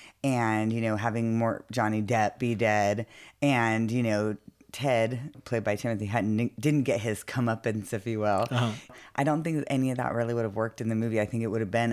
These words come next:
Speaker 1: an unsatisfying King ending in a
Speaker 2: That,
Speaker 1: movie.
Speaker 2: that's, that's a valid point. Maybe, maybe Kep just felt that it wasn't gonna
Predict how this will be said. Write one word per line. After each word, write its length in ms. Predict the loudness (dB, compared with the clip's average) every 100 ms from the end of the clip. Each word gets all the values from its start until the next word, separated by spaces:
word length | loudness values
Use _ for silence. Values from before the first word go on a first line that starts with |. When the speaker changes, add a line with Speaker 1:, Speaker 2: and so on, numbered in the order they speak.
| -2
Speaker 1:
an 180 | -4 -4
unsatisfying 760 | -2 -4 0 0 0 -2 -2 -2
King 280 | -4 -4 -2
ending 540 | -2 -2 0 0 -2 -6 _ -6
in 140 | -2
a 40 | 0
Speaker 2:
That, 60 |
Speaker 1:
movie. 240 | 0 0 0
Speaker 2:
that's, 280 | 0 0 -2
that's 180 | 0
a 60 | 0
valid 440 | 2 2 2 0 -4
point. 260 | -4 -2
Maybe, 320 | -2 -2 -4
maybe 420 | -4 -2 0 0 0
Kep 220 | 0 0
just 180 | -4 0
felt 320 | 2 2 2
that 140 | 0
it 100 | 0
wasn't 440 | 0 0 0 -2 -4
gonna 320 | -2 -2